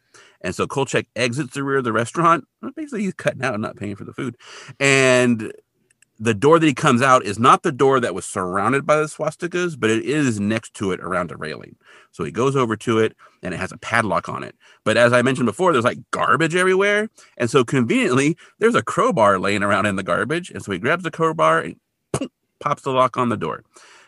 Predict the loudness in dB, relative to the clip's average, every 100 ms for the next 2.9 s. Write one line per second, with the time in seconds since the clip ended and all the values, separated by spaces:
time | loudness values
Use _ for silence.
0 | -8 -6 -4 0 0 0 -2 -2 0 2
1 | 4 2 2 -4 -20 -20 _ -2 0 -2
2 | -4 -4 -4 -4 -2 -4 -4 -6 -10